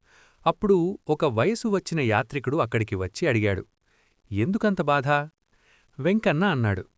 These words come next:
"స్వామివారి దర్శనం కావాలి, కాని శరీరం నన్ను ముందుకు నడవనివ్వడం లేదు."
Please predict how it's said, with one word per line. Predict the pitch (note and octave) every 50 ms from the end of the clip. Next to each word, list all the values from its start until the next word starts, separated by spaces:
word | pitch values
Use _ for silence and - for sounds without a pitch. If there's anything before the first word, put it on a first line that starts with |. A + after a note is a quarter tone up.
| _ _ _ _ _ _ _ _
"స్వామివారి | - - - G#2 G2+ G2+ A#2 C#3 D#3 C#3+ C#3 C3+ B2+ B2
దర్శనం | G2+ G#2 G2 F#2 - B2+ B2 B2
కావాలి, | A2+ - A2 G#2+ G#2 G#2 G2 F#2 F#2+ - _ _ _ _ _
కాని | - C#3 D3 D#3+ D#3+
శరీరం | C#3+ - - A#2+ A#2+ D#3+ G3+ G#3 F#3+ F3+ E3+ D3+
నన్ను | C3 B2 A#2 A2
ముందుకు | G2+ G2 G#2 C3+ F3+ G3 E3
నడవనివ్వడం | A#2 G#2+ G#2+ B2+ C#3+ D3 C3+ B2 A#2+ A2 G2+
లేదు." | G2+ G2 F#2+ F2 C2+